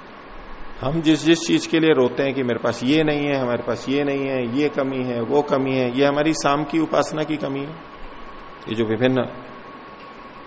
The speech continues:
दृश्य काव्य है, इसमें शाम की उपासना की हमारी कमी है। ये परमात्मा की तरफ से कमी नहीं है,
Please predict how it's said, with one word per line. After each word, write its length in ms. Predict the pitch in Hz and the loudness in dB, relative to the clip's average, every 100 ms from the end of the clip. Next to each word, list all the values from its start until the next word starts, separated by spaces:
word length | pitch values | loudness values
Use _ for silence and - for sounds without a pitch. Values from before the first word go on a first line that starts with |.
| - - - - - - - | -18 -18 -16 -16 -16 -16 -8
दृश्य 300 | 104 120 147 | -4 2 2
काव्य 380 | 147 139 131 131 | 6 4 6 2
है, 200 | 120 127 156 - | 2 2 0 -4
इसमें 300 | 120 - 185 190 | -6 -2 2 2
शाम 300 | 165 147 160 | 4 2 2
की 140 | 180 | 2
उपासना 460 | 170 170 151 185 190 | 2 4 2 0 0
की 160 | 202 | 2
हमारी 300 | 190 185 180 | 4 4 2
कमी 240 | 175 151 127 | 0 -2 -2
है। 260 | 110 - - - - - - - - - - 123 | -6 -8 -10 -10 -10 -12 -16 -16 -16 -16 -8 -6
ये 60 | |
परमात्मा 500 | - 127 143 156 185 | 4 6 6 4 4
की 100 | 180 | 4
तरफ 220 | 185 180 165 | 4 4 4
से 140 | 175 | 2
कमी 240 | 165 165 165 | 0 0 0
नहीं 220 | 160 | -2
है, 80 | 131 | -4